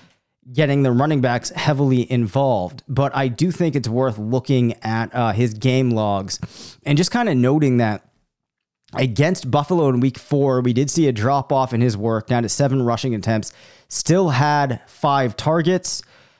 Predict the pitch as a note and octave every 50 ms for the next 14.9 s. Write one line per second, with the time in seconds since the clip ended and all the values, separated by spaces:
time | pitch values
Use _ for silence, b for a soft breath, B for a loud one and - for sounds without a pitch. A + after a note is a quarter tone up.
0 | b b b - D3 C#3+ C#3 C#3 C3 - C#3+ - - - - D#3+ F3 G3 F#3 -
1 | - - D#3 C3 - - - - F3 F#3 G3 D3 A2+ A#2+ A2 A2+ A#2 G#2+ G#2+ -
2 | _ _ _ _ _ _ _ _ _ _ _ _ _ _ _ - D3+ D#3+ D#3+ D3+
3 | - D#3 D3+ D3 B2+ A#2+ A#2 C3+ C#3+ C#3+ D3 C#3+ C#3+ - - - D3 C#3+ C#3 C3+
4 | B2+ A#2+ A2+ B2+ C3 C3 B2+ B2+ - C3 B2+ B2 A#2 - - - - C3+ B2 -
5 | C3+ A2+ - - C#3 C3 A#2+ - - - A#2 G2+ G2+ C3+ D3 D3+ D3 D3 D3 C3
6 | B B B B B B B B B B _ D3 C#3 C#3 C3+ B2+ B2+ B2 - -
7 | D3+ C#3+ - - E3+ F3 E3 - E3+ - D#3+ D3 D3 - - D3 C#3+ D#3 C3+ C#3+
8 | C#3 B2+ - - D3+ C3 B2+ C#3 C#3 B2+ A2+ - - C#3 C3 - - C3 B2+ -
9 | - - D#3 C#3+ C3 A#2+ - - D3 B2 - D#3 A#2+ - - D3+ D3+ D3 C3+ B2
10 | A#2 - - C#3 C3 C3 A#2+ A#2+ A2 A#2 B2+ C3 C3 - - C#3+ D3+ C3 - -
11 | - F#3 F#3 - - - D#3+ E3+ E3 D3+ B2+ - - - D#3 C#3 A#2 G#2 A2+ A#2
12 | B2+ B2 C#3 C3 A2+ C3+ D3+ D3+ D3+ D3 C3 B2 A#2+ A2+ - - D#3 D#3 C3+ C#3
13 | C3+ - - C#3+ C3+ B2+ A2 F#2+ - - C3 B2+ A#2+ A2+ - - - - - C#3+
14 | B2+ - A2+ B2+ A#2+ - B2+ C3 B2 - - - C3 B2+ B2 B2 A#2